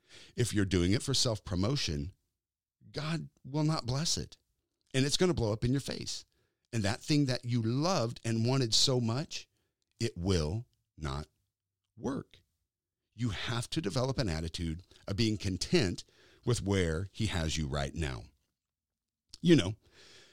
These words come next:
like, faithful with the smaller things. Nobody likes to do the smaller things anymore. Well, not faithful there, you won't get anywhere, and you're gonna struggle to maintain even what you currently have.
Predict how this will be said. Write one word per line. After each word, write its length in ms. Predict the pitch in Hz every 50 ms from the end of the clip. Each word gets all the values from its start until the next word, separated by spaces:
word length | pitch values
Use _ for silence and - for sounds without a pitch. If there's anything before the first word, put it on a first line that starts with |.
| _ _ - - - -
like, 120 | 135 127
faithful 380 | - - 120 113 - - 107 107
with 80 | 98
the 80 | - 92
smaller 320 | - - 104 85 71 67
things. 400 | - - - - - - - - _ _ _ _ _ _ _ _ -
Nobody 280 | 117 151 165 170 202
likes 260 | 202 220 247 - - -
to 80 | 151
do 100 | 123 123
the 100 | 101 90
smaller 280 | - - 82 80 76 73
things 300 | - - 76 71 - 71
anymore. 400 | 69 67 64 60 53 57 73 - _ _ _ _ _ _ _ _ _ _ _ _ -
Well, 240 | 101 90 101 135 131
not 220 | 98 92 95 - -
faithful 360 | - 107 110 - - 92 87
there, 360 | 85 107 127 80 65 62 69 82 - _ _ _ _ _ _ -
you 180 | - 82 98 117
won't 200 | 104 82 82 -
get 140 | - 76 87
anywhere, 380 | 139 175 147 92 82 73 78
and 140 | 90 131 135
you're 60 | 151
gonna 120 | 170 170 147
struggle 320 | - - 170 156 143 151
to 60 | 143
maintain 520 | 139 139 143 135 123 - 139 139 139 135 -
even 260 | - 135 131 127 123 120
what 160 | 127 - -
you 100 | 98 92
currently 380 | - - 135 110 82 69 78 69
have. 360 | - 76 60 50 - -